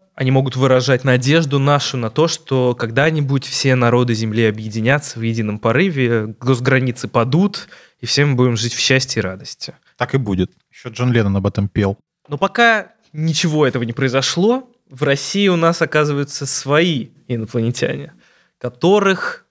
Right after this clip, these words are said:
Speaker 1: очень дотошно изучал Андрей Лошак в своих,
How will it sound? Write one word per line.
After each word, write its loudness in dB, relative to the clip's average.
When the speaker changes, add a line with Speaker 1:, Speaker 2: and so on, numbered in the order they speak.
Speaker 1:
очень -2
дотошно 0
изучал 2
Андрей 2
Лошак 2
в -8
своих, -2